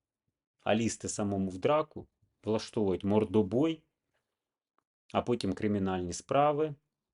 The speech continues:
а потім ненависть, а потім злоба, а потім помста, а місто не дуже велике, і ви ще й не знаєте, кого ви зачепили на тому пляжу, ну, от точно не варто.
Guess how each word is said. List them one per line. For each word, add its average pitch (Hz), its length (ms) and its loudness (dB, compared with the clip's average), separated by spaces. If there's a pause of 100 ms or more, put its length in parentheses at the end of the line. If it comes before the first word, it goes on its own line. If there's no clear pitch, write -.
а 98 100 -6
потім 90 560 -6
ненависть, 156 680 -2
а - 40 -6
потім 92 340 -6
злоба, 139 640 0
а - 40 0
потім 95 340 -6
помста, 160 640 0 (600)
а 104 80 -4
місто 113 320 0
не 98 100 0
дуже 95 260 -2
велике, 143 640 -2 (560)
і 101 200 -4
ви 104 100 0
ще 104 140 -2
й 101 40 0
не 98 80 0
знаєте, 101 340 -2
кого 98 200 -2
ви 95 100 -2
зачепили 143 520 -2
на 135 120 0
тому 113 240 -4
пляжу, 104 440 -6 (380)
ну, 110 100 0
от 110 120 -2
точно 104 340 -2
не 87 120 -6
варто. 80 360 -12